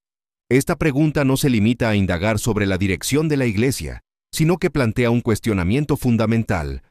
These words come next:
sobre el estado actual de la esencia del Evangelio. Hoy en día, el cristianismo está perdiendo su centro espiritual en medio del crecimiento externo y el avance tecnológico, y a medida que se aleja más de las verdades centrales del Evangelio,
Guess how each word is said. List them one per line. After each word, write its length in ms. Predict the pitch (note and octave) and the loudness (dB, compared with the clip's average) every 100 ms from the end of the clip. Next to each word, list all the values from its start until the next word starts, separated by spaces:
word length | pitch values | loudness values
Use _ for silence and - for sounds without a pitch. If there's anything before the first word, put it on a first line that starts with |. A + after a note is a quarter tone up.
| - | -2
sobre 300 | C#3+ B2 A#2+ | 0 2 2
el 80 | |
estado 340 | G2+ - D3+ D3 | 0 0 0 0
actual 380 | A2+ - D#3 D#3+ | -2 -2 -2 0
de 100 | C#3+ | 0
la 100 | A2+ | 0
esencia 480 | F#2+ B2 B2+ B2+ | 0 0 0 0
del 180 | G2+ G2 | -2 -2
Evangelio. 720 | F#2 F#2 F2 F2 C#2 B1+ A#1 _ _ _ _ _ _ | 0 -2 -4 -6 -8 -10 -12 _ _ _ _ _ _
Hoy 220 | C3+ F3 F#3 | 0 2 2
en 100 | E3+ | 2
día, 400 | C3 D2+ B1+ - _ _ | 0 -2 -8 -14 _ _
el 160 | C3+ B2 | 0 2
cristianismo 640 | C#3+ C3+ C3+ C#3+ E3 D#3 | 0 2 0 0 0 -2
está 200 | A2+ B2 | 0 -2
perdiendo 500 | - F#2+ A2+ C3+ B2 | -2 -2 0 2 0
su 140 | - | -2
centro 340 | G2 C#3+ E3 C#3+ | 0 0 0 -2
espiritual 680 | C3 C#3 A#2+ A2 F2 C2+ C2+ | 0 0 0 0 -2 -4 -4
en 180 | B2 G#2 | 0 2
medio 300 | A2+ B2+ A#2+ | 2 2 0
del 180 | G#2+ F#2 | 0 0
crecimiento 640 | G2+ F#2+ F#2 A2+ D3+ C3+ | -2 0 0 0 0 -2
externo 560 | G2+ - A#2 D#2+ D#2 D2 | -4 -2 -2 0 -4 -4
y 100 | A2 | 0
el 120 | A2+ | 0
avance 380 | G2 G2+ A2+ G#2+ | 0 0 0 -2
tecnológico, 840 | F#2 G2 G#2+ A#2+ C#3+ F#2 - C2+ - _ _ | -4 0 2 2 0 -4 -10 -12 -12 _ _
y 100 | B2 | 0
a 60 | C#3 | 2
medida 400 | C3+ D#3 F#3 E3 | 2 2 0 -2
que 120 | C#3 | -2
se 140 | C3+ | 0
aleja 320 | F#2+ A2 - | 0 0 0
más 220 | F2+ G#2+ F#2+ | 0 0 0
de 100 | G2 | 0
las 160 | F#2 | 0
verdades 480 | E2 F2+ A2+ A#2+ A2+ | -2 0 0 0 -2
centrales 560 | A2+ E2+ A2 B2+ B2 F#2+ | -2 -2 -2 -2 -2 0
del 140 | G2+ | 0
Evangelio, 720 | G2+ G#2+ - D3 G#2+ D2+ C#2 | 0 -2 0 -2 -2 -4 -8